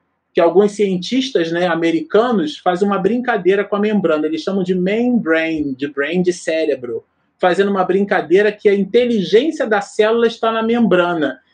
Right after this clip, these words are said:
E é justamente essa, essa membrana que foi a capaz de, pelas relações do tato, estabelecer os processos de comunicação com o mudo,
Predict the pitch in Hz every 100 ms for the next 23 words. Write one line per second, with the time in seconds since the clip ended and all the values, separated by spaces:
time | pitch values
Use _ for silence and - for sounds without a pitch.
0 | _ 208 226 196 311 349 311 233 233 294
1 | 269 220 214 - 202 180 170 170 190 180
2 | 160 151 190 262 226 151 - _ _ 254
3 | 240 233 240 226 - 220 - 196 220 247
4 | 190 196 - 277 302 269 185 214 208 202
5 | 214 185 202 285 - 196 214 233 247 -
6 | 226 208 220 214 214 208 208 - 208 185
7 | 202 196 202 180 196 196 196 202 190 185
8 | 196 202 202 233 202 226 285 240 147 131